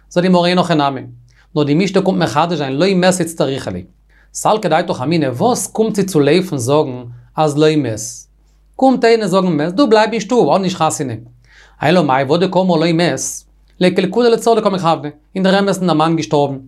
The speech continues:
נאר זי פארגיסט נישט די צרה, זי וויל קילה מאכן, זי וויל, זי בלייבן א הגונה, קומט זי אין בית דין און זי זאגט,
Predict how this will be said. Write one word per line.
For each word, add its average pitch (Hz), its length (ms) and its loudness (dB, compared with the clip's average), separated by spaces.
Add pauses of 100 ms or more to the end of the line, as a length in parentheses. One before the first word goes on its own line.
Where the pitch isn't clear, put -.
(360)
נאר 165 100 4
זי 160 120 2
פארגיסט 170 480 0
נישט 208 120 0
די 180 100 2
צרה, 185 260 4
זי 165 120 2
וויל 190 260 4
קילה 160 260 0
מאכן, 165 280 -2 (380)
זי 170 80 0
וויל, 196 120 4
זי 156 320 2
בלייבן 175 300 0
א - 20 -2
הגונה, 156 380 2 (460)
קומט 220 220 0
זי - 120 -2
אין 143 160 2
בית 180 240 4
דין 180 100 -4
און 165 120 -2
זי 156 100 0
זאגט, 208 300 0